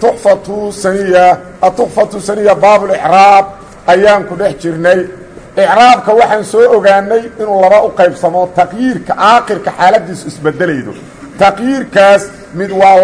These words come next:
lafdi, midna waa taqdiiri. Lafdan aw taqdiiran. Lafdan maxaa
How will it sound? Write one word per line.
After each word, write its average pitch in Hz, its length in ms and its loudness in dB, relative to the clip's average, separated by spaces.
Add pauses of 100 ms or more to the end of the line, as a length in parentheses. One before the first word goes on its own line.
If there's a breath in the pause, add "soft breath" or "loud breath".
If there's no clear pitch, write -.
lafdi, 170 380 -2 (380)
midna 190 340 0 (120)
waa 190 160 4 (140)
taqdiiri. 147 500 -6 (580)
Lafdan 190 460 2 (140)
aw 214 80 2 (180)
taqdiiran. 147 460 -6 (1500)
Lafdan 202 540 2 (760)
maxaa 247 320 2